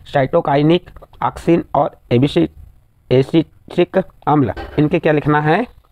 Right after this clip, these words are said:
कार्य लिखना है, तो ये कार्य लिख के बता दिए। उसके अथवा में क्या कहा है? मधुमेह के कुछ रोगियों की चिकित्सा इंसुलिन का इंजेक्शन देकर क्यों की जाती है? तो उत्तर लिख सकते हैं यहाँ पे, इंसुलिन हार्मोन रक्त में शर्करा का नियंत्रण बनाए रखता है। इंसुलिन हार्मोन की कमी होने पर शरीर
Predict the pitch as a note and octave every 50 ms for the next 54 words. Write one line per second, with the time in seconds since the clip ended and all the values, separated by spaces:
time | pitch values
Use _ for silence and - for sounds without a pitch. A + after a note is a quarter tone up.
0 | _ _ - D3+ C#3 C3 D3 D3 C#3+ - D3+ D#3+ D#3+ E3+ D#3 - B2+ A#2 B2 B2+
1 | A#2 - C3+ B2+ - C3+ B2+ C3 C3 C#3 - - C3+ - F3+ D3+ C3+ - D#3 E3
2 | D#3+ F3 E3 D#3 E3 D#3+ D#3+ E3+ E3+ - - - - - - - - C3 C3 C3
3 | C#3 D3+ F3 E3 E3+ F3+ F3+ F#3+ F3 - F3+ E3+ - D#3+ D#3 C#3+ D3+ E3 E3+ E3
4 | - F3 E3+ D#3+ B2+ - - - _ - - - D3+ D#3+ E3 D#3 F#3 F3 - -
5 | D3+ C#3+ - E3 D#3+ E3+ F3+ F3+ F3 - - - - E3 D3+ C#3+ C#3+ D3+ - E3+
6 | E3+ D#3 D#3 - E3 - - E3 D#3 - E3 D3+ D3 C#3 - C3+ B2+ B2+ C3+ B2+
7 | - D3 C#3+ C#3+ C#3 - D3 - - D3+ D3 D3 D3 D#3 C3 B2+ - D3+ D3+ D3+
8 | C#3 C3+ C3 C3+ D3 C#3+ C#3 C3+ - - D3 D3+ C#3+ C#3+ - - C#3 C#3+ D#3+ -
9 | - - - - C#3+ C3 C3 C3 B2+ D3 D3 C3+ C#3 C#3 C#3 C3+ C3+ - - D3+
10 | D3 D3+ D3 C3 A#2+ C#3+ C#3 C#3+ D3 C#3 C#3 C3+ C3+ C#3 C#3+ D3 D#3+ C#3 - C3
11 | C3 D3 C#3+ C#3 C3+ C3+ C#3 - D3 C#3+ - C#3+ B2+ C3+ D3